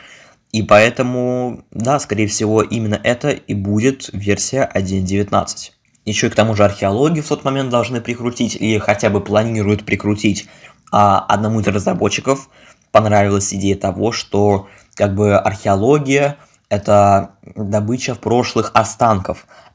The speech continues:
А по сути, по сюжету, который, конечно, придумали игроки, но вроде бы разработчики поддержали, а, игра Minecraft Dungeons — это приквел к официальному Майнкрафту.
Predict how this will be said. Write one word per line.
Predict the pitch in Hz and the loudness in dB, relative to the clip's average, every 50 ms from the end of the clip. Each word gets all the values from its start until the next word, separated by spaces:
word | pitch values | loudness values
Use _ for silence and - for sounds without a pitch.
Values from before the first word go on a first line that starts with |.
| _ - | _ 4
А | 98 95 98 95 95 95 - - - | 4 6 6 6 6 4 2 2 2
по | 101 101 | 2 2
сути, | - - 120 110 107 - | 2 -2 -4 -4 -4 -4
по | 92 - - 107 98 98 98 95 - | -6 0 2 2 2 2 0 -4 -8
сюжету, | - - 107 101 98 104 95 95 - - 113 | -10 -10 -10 -6 -2 -2 -2 0 0 -2 -2
который, | 110 - 113 110 110 101 101 | 0 0 0 0 0 -2 0
конечно, | - 98 104 101 - 98 | -2 -2 -2 -4 -4 -6
придумали | 95 101 104 110 107 107 104 104 | -6 -2 0 0 2 2 2 2
игроки, | 104 110 104 104 - 107 | 2 0 0 0 0 -2
но | 101 98 95 | -2 0 0
вроде | 98 101 95 104 | 0 -2 0 0
бы | 98 101 | 0 0
разработчики | 98 101 98 98 98 98 - - - | 0 0 0 0 -2 -2 -4 -8 -8
поддержали, | - 101 101 101 98 - - 107 104 107 135 170 185 - - - - - _ _ _ | -4 -2 0 0 0 2 2 2 4 4 2 0 0 -4 -12 -20 -20 -20 _ _ _
а, | - 101 98 - _ _ | -6 -6 -6 -10 _ _
игра | - 107 107 117 117 113 | -8 -4 0 2 2 4
Minecraft | 107 101 101 101 98 110 104 95 98 | 2 2 0 -2 -2 -4 -4 -4 -2
Dungeons — | 98 98 95 98 95 98 95 107 127 151 151 - - - _ - _ _ _ _ _ | -2 -2 0 0 -2 -2 -2 -2 -2 -4 -4 -6 -10 -12 _ -20 _ _ _ _ _
это | - 101 - 110 101 | -4 -2 0 -2 -2
приквел | 95 - - 110 113 117 110 - 127 127 | -2 -2 -2 0 0 -2 0 -2 -2 -2
к | - | -2
официальному | 131 - - 104 - 107 98 101 107 107 107 | -2 -4 -4 -2 0 2 2 2 0 0 -2
Майнкрафту. | 107 110 113 117 110 127 123 104 - - - - | -2 -2 -2 -2 -2 -2 -2 -2 -2 -6 -12 -16